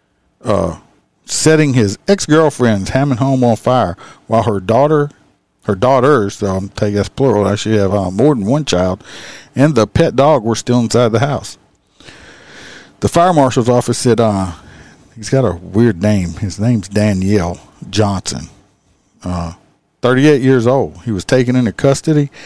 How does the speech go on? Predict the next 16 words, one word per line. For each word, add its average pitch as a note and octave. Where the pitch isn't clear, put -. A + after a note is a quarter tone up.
after A2
setting D3
fire C#3+
to A2+
his G#2
ex-girlfriend's A#2+
house B2+
on, G#2+
uh, G2
Billville C#3
Road A#2+
in G#2
Hammond G#2+
late G#2+
Saturday G#2
night. G#2